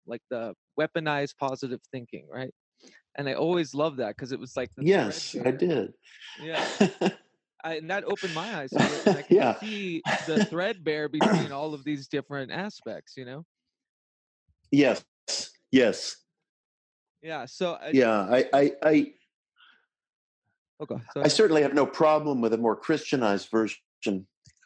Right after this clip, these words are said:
Speaker 2: of New Thought, and many people who write in the New Thought tradition, like Joseph Murphy, for example, very much write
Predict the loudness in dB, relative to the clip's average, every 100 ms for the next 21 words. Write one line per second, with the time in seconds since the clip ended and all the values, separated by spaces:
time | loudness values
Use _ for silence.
0 | _ -2 2 0 2 2 2 2 -2 -4
1 | -6 -20 _ 0 2 2 2 0 2 2
2 | 2 4 2 0 -6 _ -2 0 0 2
3 | 0 0 -2 0 0 0 0 0 -2 -2
4 | -2 -2 -2 0 0 -2 -2 -4 -2 -2
5 | -2 0 -2 -2 _ _ _ _ -8 2
6 | 4 4 0 -2 0 2 2 0